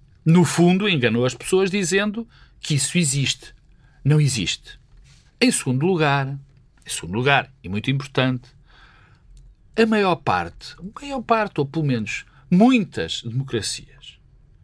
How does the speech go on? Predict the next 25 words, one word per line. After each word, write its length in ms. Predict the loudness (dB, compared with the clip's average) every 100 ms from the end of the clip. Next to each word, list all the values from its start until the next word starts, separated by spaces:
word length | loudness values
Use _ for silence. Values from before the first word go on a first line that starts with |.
| _ _ _
não 220 | 0 0
têm 240 | 2 0 0
um 40 |
Ministério 480 | -2 -4 -4 -6 -8
Público 400 | -8 -10 -10 -6
com 60 | -6
autonomia, 560 | -4 -6 -4 -4 -4
têm 160 | -6 -6
um 20 |
Ministério 400 | -6 -4 -4 -6
Público 320 | -8 -14 -16
dependente 460 | _ -6 -4 -8 -12
do 40 |
poder 200 | -10 -8
político 600 | -6 -6 -6 -8 -14 _ _ _ _ -20 _
e 60 | -8
são 200 | -8 -8
democracias 500 | -10 -6 -4 -4 -2
a 80 | -2
sério. 440 | -4 -6 -10 -18 _ _ -20 _ _ -20 -20 _ _ _ _ _ _ _
Não 220 | -8 -4
é 60 | -2
isso 240 | -2 -2
que 80 | -10
define. 340 | -16 -16 -16